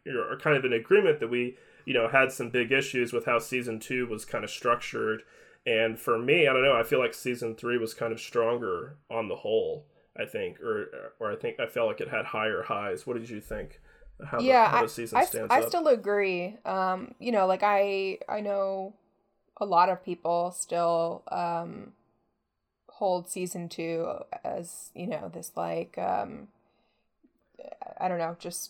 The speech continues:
Speaker 2: perfectly structured. And yeah, I still don't really quite get that. Um, I think that season three, particularly, like, the last three episodes, kind of followed a similar, um,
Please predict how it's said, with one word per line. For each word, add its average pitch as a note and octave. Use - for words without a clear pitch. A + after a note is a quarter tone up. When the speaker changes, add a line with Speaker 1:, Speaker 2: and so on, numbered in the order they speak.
Speaker 2:
perfectly F#3+
structured. E3+
And E3
yeah, C#4
I F#3
still A3
don't A#3
really G#3+
quite G3+
get B3+
that. C3+
Um, E3+
I F3+
think G3+
that G#3
season F#3
three, E3+
particularly, F3+
like, E3
the E3+
last E3
three F3+
episodes, G3
kind E3
of E3+
followed E3+
a E3
similar, E3
um, D#3+